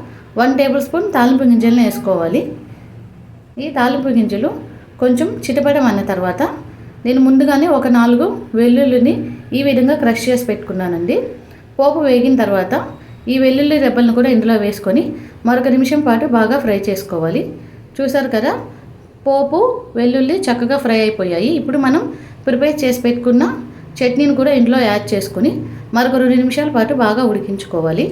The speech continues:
ఆయిల్లో బాగా ఉడికితే టమాటా చట్నీకి టేస్ట్ అనేది ఇంకా పెరుగుతుందండి. ఒక రెండు నిమిషాల పాటు బాండలకి చట్నీ అనేది విడిపోయేంత వరకు చక్కగా ఫ్రై చేసుకోవాలి. చూసారు కదా ఎంత చక్కగా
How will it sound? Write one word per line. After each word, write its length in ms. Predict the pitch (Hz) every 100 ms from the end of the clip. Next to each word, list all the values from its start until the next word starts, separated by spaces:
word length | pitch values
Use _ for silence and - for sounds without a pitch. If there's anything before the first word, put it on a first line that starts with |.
| - - - - - - - 226
ఆయిల్లో 360 | 285 269 311 494 - - 220
బాగా 200 | 226 240 254
ఉడికితే 320 | 226 220 277 427 - - - - -
టమాటా 300 | 233 254 262 247
చట్నీకి 400 | 233 214 214 320 392
టేస్ట్ 260 | - 247 240
అనేది 220 | 247 240 220
ఇంకా 120 | 233 240
పెరుగుతుందండి. 640 | 196 196 202 175 165 175 415 - - - - -
ఒక 80 | 233 247
రెండు 160 | 254 254
నిమిషాల 280 | 247 247 294 277
పాటు 220 | 196 311 466 - - - - - - - - - -
బాండలకి 420 | 214 247 277 262 349 262
చట్నీ 260 | 254 277 269
అనేది 300 | 247 240 339 - - - -
విడిపోయేంత 580 | 240 247 269 269 247 240 233
వరకు 180 | 240 339 339
చక్కగా 300 | 240 240 277
ఫ్రై 140 | 220 214
చేసుకోవాలి. 360 | 214 - 202 240 240
చూసారు 280 | 226 240 233
కదా 160 | 190 294 - - - - - - 226
ఎంత 120 | 233 240
చక్కగా 320 | 233 233 262